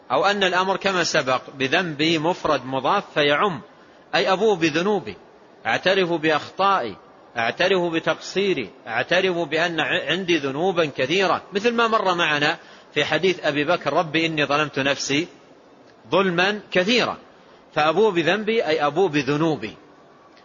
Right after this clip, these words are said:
وأعترف بأخطائي، وأعترف بأنني، آه، مقصر، وأن تقصيري، آه، كثير في، في جنب الله تبارك وتعالى، أعترف بذلك وأقر به. والعلماء رحمهم الله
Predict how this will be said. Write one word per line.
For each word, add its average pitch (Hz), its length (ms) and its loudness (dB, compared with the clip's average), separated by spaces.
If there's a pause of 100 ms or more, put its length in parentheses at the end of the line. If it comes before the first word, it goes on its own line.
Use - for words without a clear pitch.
(160)
وأعترف 143 580 2 (800)
بأخطائي، 127 880 0
وأعترف 131 540 0
بأنني، 160 680 0 (320)
آه، 131 260 4
مقصر، 135 680 -2
وأن 143 460 -2
تقصيري، 156 680 0 (400)
آه، 127 500 0
كثير 147 680 0 (560)
في، 139 120 -2
في 135 160 -2
جنب 151 280 0
الله 139 320 2
تبارك 139 420 0
وتعالى، 160 400 0
أعترف 156 520 0
بذلك 147 540 0
وأقر 139 680 0
به. 120 180 -2 (1600)
والعلماء 190 760 4
رحمهم 160 460 0
الله 120 360 -2